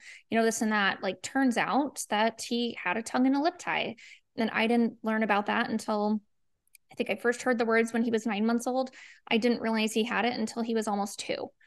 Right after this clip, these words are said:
And I was still nursing because I persevered, but, like,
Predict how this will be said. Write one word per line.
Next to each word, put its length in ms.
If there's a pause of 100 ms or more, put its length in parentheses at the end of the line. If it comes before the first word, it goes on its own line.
(440)
And 100
I 60
was 140
still 180
nursing 640
because 240
I 80
persevered, 680 (120)
but, 160
like, 340